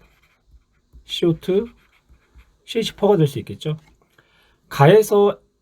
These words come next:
엔에프 쓰리와 씨에이치 포는 예, 그리고 에이치 투, 씨오 투, 에이치씨는 아니요. 어, 기준이 될 수 있는 건요, 입체 구조인가라는 질문이 될 수 있겠네요.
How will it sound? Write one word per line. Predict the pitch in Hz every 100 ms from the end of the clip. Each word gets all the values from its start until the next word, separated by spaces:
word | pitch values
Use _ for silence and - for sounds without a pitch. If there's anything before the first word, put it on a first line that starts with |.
| -
엔에프 | 139 190 196
쓰리와 | 175 - 202 196 190 185 190 190
씨에이치 | - 214 202 -
포는 | - 170 160 131
예, | 107 110 92 82
그리고 | _ 110 101 117
에이치 | 120 120 -
투, | 139
씨오 | - 165 160
투, | 165 175
에이치씨는 | 120 120 120 139 143 135 131
아니요. | 95 92 120 117 95 85 - _ _ _ _ _ _ _
어, | - 95 -
기준이 | 170 165 254
될 | 220 180
수 | 165
있는 | 147 113
건요, | 104 98 156 131 - _ _ _ _ _ _ _ _ _
입체 | 269 165 - 226 214
구조인가라는 | 196 190 160 127 120 113 107 98 - _ _ _ _ _ _ - 117 120 127 202 - - _ - - _ - 104
질문이 | - 135 139 131 131
될 | - 87
수 | -
있겠네요. | - 113 104 92 92